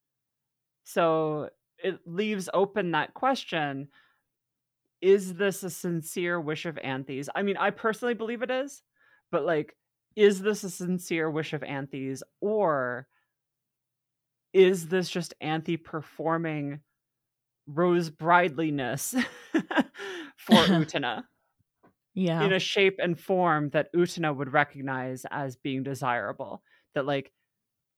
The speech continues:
Speaker 1: Utena wants a Rose Bride who is m-, more independent and more,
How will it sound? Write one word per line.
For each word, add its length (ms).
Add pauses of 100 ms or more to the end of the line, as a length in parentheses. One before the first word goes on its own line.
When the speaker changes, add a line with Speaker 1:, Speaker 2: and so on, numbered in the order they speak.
Speaker 1:
Utena 400
wants 340
a 80
Rose 300
Bride 320
who 220
is 160
m-, 180 (300)
more 320
independent 760 (100)
and 380
more, 640